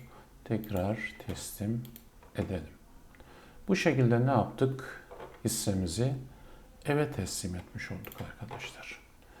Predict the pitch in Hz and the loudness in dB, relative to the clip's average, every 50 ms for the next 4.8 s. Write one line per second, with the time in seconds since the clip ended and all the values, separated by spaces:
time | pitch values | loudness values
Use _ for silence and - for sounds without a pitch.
0 | - - - - - - - - 185 185 175 175 170 160 160 147 139 127 107 95 | -20 -20 -20 -20 -14 -8 0 2 4 4 6 6 6 6 6 6 8 6 4 4
1 | 87 - - - - - - - - - - - - - - 131 131 - 151 156 | 0 -4 -8 -12 -16 -20 -20 -20 -20 -20 -20 -20 -10 -2 -2 0 0 2 2 2
2 | 156 147 - - 151 143 127 113 101 90 87 82 - - 82 87 90 107 107 104 | 2 0 0 2 4 6 6 6 4 2 0 -4 -6 -6 -6 -4 -2 0 2 2
3 | 95 87 85 87 92 110 135 143 135 - - - - - - - - - - - | 2 0 -2 0 0 2 2 0 -2 -6 -12 -18 -20 -20 -20 -18 -16 -10 -6 -2
4 | 104 101 87 - - 92 85 82 82 80 78 76 - - - - | 0 0 0 0 -4 -4 -4 -6 -8 -10 -10 -12 -12 -14 -16 -18